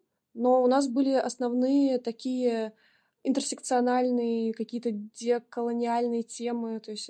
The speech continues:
м, это феминизм, это экология, это, ну, всё, что можно как-то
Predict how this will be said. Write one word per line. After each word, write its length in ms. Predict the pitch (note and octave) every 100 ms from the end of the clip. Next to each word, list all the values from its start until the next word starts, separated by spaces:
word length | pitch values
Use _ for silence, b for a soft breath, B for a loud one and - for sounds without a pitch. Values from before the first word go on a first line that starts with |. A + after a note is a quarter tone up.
| G#3+
м, 260 | A#3 - - -
это 240 | A3+ A3
феминизм, 1000 | - A#3 A#3+ B3 D4+ D#4 C#4 C#4 C4+ C4
это 560 | - A3 - A3 G#3+ G3+
экология, 800 | - A3 C4+ C4 C4 B3+ B3+ B3+ b b b b _ -
это, 680 | A3+ - A3+ A3 G#3+ G#3+ - -
ну, 100 | D4
всё, 220 | C#4+ - D4
что 120 | C#4
можно 260 | B3+ B3
как-то 580 | A#3+ B3 - A#3 A#3 A3+